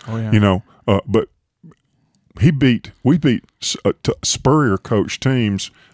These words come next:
Speaker 2: twice in one year,
Speaker 1: Yeah.
Speaker 2: and neither one of the games was at our place.
Speaker 1: You're right.
Speaker 2: And that's,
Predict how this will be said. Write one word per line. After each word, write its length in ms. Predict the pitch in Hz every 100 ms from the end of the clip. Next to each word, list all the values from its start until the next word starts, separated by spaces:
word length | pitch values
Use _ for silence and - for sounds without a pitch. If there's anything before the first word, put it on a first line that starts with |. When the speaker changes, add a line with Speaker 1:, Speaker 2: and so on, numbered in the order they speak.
| _ -
Speaker 2:
twice 440 | - 123 127 113
in 180 | 113 101
one 220 | 107 95
year, 320 | 92 123 110 107
Speaker 1:
Yeah. 140 | 104
Speaker 2:
and 320 | 98 98 101 123
neither 300 | 110 135 117
one 180 | 123
of 40 | 104
the 80 | 90
games 340 | 107 104 82
was 160 | 92 92
at 100 | 92
our 160 | 120
place. 520 | - 85 73 - - _ -
Speaker 1:
You're 160 | 117 110
right. 220 | 117 110 _ _ _ _ -
Speaker 2:
And 200 | 104 101
that's, 320 | 135 135 -